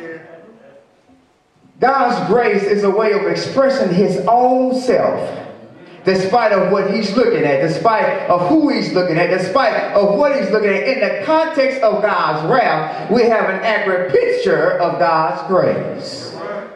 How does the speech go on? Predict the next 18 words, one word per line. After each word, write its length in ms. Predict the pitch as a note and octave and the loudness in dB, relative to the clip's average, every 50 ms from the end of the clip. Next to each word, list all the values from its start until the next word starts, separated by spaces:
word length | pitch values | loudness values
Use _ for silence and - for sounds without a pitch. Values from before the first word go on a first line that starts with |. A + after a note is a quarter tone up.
| - - - - - - - G4+ F#4+ - - - - - _ _ - _ _ - - - - - | -20 -20 -20 -20 -20 -20 -20 -20 -20 -20 -20 -20 -20 -20 _ _ -20 _ _ -20 -20 -20 -10 -4
He 160 | - A3 A3+ | -2 0 2
has 300 | A3 G#3 - - - F3+ | 2 2 0 0 0 0
decided 640 | F3+ F3+ - G#3 G#3+ G3+ F#3+ F#3+ F3+ F3 D#3+ - G#3+ | 0 0 0 0 0 0 0 0 0 0 0 0 0
to 80 | G3 | 0
destroy 440 | F#3+ F3 D#3+ D#3+ - G#3 G3+ F#3 F3+ - | 0 0 0 0 2 2 4 4 4 4
everything 840 | - - - - - F#3+ F#3 F3+ F3 E3 D#3+ D#3 C#3+ C3 C3 B2 - | 2 0 -2 -2 -2 0 0 0 0 0 0 0 0 0 0 0 0
in 160 | F3 E3 D#3 D#3+ | 0 0 2 2
Noah 540 | F#3 F#3+ F#3 F3 E3+ D#3 - - - - | 2 2 2 2 2 2 2 0 0 -2
is 200 | E3 D#3+ D#3 - | -2 -4 -2 0
a 200 | D3+ C3 C3+ C3+ - | 0 0 2 0 0
part 520 | - C4 G#3+ - - - - - - - - - - - | 2 2 2 2 2 0 -2 -4 -6 -8 -10 -8 -4 -2
of 180 | D#3+ D#3+ D3 | -2 0 0
the 60 | C3 C3+ | 0 0
destroyed 1000 | C#3 C3+ - - - F#3+ G3+ F#3+ F3 C#3 A#2+ B2 A#2+ A#2+ A#2 A#2 - - - | 0 0 -2 -2 -2 0 2 4 4 4 2 2 0 0 0 0 -2 -2 -2
group. 640 | B2 C#3 C#3+ A#2 - - - - - - - - - - - - - - - - - - - - - - - - - _ - | 0 2 2 2 0 -2 -6 -8 -10 -14 -16 -16 -16 -16 -16 -16 -18 -18 -18 -20 -20 -20 -20 -20 -20 -20 -20 -20 -6 _ -2
Until 480 | E3 D#3+ D#3 - B3 A3+ G#3 F#3+ - | 0 0 0 0 2 2 2 4 4
God 400 | - G#3 G3+ G3+ - C4+ C4+ - | 2 2 4 4 2 2 2 2
looks 240 | B3+ C4 C4+ C4 B3+ | 2 0 0 0 -2